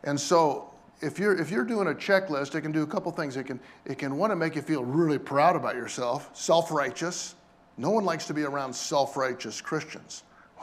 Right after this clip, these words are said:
"Well, you know, I, I've, I've done pretty good, you know." So what you do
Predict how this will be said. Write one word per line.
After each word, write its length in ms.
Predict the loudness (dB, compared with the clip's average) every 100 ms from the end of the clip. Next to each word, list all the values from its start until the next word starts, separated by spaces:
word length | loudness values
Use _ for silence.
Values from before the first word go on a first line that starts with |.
| -6
"Well, 200 | -4 -6 -8
you 60 |
know, 140 | -4 -2
I, 160 | -4 -6 -16 -20 -14 -10
I've, 160 | -10 2 2 2 -10
I've 120 | -12 -6
done 160 | -4
pretty 220 | -2 -4 -2
good, 300 | -2 -4 -6 -10
you 100 | -10
know." 260 | -8 -10 -12 -18 -20 -20 -20 -20 -20 -20 -8
So 160 | -4
what 200 | -2 -2
you 140 | -2 0
do 420 | 0 0 0 -4